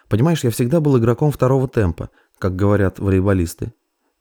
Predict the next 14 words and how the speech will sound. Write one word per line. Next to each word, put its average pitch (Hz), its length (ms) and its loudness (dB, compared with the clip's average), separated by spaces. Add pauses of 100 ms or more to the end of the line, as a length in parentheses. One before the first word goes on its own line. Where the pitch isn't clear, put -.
(400)
Меня 120 220 4
это 190 140 0
устраивало, 104 640 2
когда 101 260 0
я 101 60 4
служил 104 380 0
в 107 100 -8
спецкоманде 101 640 0
федералов, 92 580 0 (320)
и 95 60 -6
когда 131 260 2
ты 190 140 0
был 135 220 4
рядом. 90 360 2